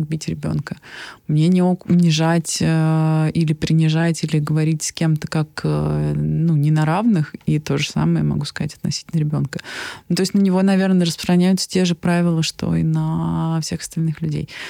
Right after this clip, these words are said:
Я, например, ма-, я щас могу привести пример про мат. Э, я матерюсь при ребенке. Э, и не то, что там <laughs> я этим горжусь, да,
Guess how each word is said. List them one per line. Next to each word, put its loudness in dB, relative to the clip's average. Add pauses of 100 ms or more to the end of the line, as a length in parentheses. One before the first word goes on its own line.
(180)
Я, 2
например, 2 (840)
ма-, 2
я 2
щас -4
могу 2
привести -2
пример 0 (120)
про 0
мат. -2 (800)
Э, 2
я 2 (360)
матерюсь 2
при -6
ребенке. -2 (440)
Э, 0
и 0
не 4
то, 2
что -2
там 0 (160)
<laughs> -2
я 4
этим 4
горжусь, 2
да, 0